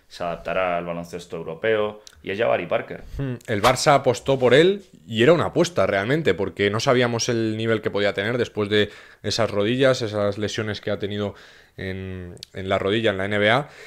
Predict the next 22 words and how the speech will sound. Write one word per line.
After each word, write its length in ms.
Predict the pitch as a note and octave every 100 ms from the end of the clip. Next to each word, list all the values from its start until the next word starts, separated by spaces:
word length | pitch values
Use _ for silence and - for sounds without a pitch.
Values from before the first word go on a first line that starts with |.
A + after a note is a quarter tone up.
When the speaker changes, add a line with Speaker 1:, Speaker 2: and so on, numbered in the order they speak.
| - _
Speaker 2:
Y 480 | G#2 G#2+ G#2 G2 F#2+
bueno, 240 | F#2+ B2
pues 220 | D3 C#3 E2+
había 260 | F2+ C#3
que 80 | C3+
apostar 380 | G2+ F2 F2+ -
por 120 | G2
él, 100 | C#3+
había 280 | F#2 G2 A2+
que 800 | A#2+ A2+ A2 G#2 G2+ G2 G2 F#2 F#2
meter 300 | F#2 A2 A2+
dinero 400 | G#2+ C3+ F3 E3
y, 360 | A#2 G2 F#2+ G2
y, 760 | F2+ F2 F2 E2+ E2+ F2+ F2
y 40 | D#2
a 60 |
ver 180 | - C3
qué, 80 | A#2 -
qué 100 | -
tal 160 | G2+ F#2
te 80 | F#2
salía. 440 | F2 G#2+ B2 -